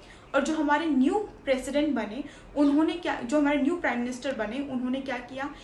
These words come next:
इसी चीज़ को इम्प्रूव करते हुए यानी इसी चीज़ को सुधारने के लिए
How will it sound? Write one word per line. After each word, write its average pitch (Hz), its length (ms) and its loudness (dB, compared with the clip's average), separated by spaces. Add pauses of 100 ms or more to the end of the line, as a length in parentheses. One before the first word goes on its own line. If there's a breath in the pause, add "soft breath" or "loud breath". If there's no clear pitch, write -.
(220 loud breath)
इसी 320 260 4
चीज़ 277 300 -4
को - 240 -6
इम्प्रूव 254 540 2
करते 233 380 -4
हुए 196 260 -6
यानी 233 200 -2
इसी 285 300 -4
चीज़ 269 260 -8
को 330 120 -6
सुधारने 247 600 -2
के 240 180 -6
लिए 247 260 -8